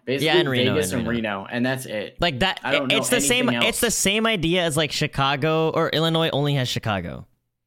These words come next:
Speaker 1: Ooh,
Speaker 2: Rule
Speaker 1: yeah, I'm
Speaker 2: out.
Speaker 1: gonna tell you right now, Michigan, also great. Ruling it out. Columbus, like, Ohio,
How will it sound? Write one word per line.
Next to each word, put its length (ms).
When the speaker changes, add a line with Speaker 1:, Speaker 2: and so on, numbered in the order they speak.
Speaker 1:
Ooh, 320
Speaker 2:
Rule 220
Speaker 1:
yeah, 80
I'm 80
Speaker 2:
out. 40
Speaker 1:
gonna 140
tell 160
you 100
right 100
now, 280
Michigan, 440
also 360
great. 560
Ruling 340
it 120
out. 280
Columbus, 560
like, 300
Ohio, 580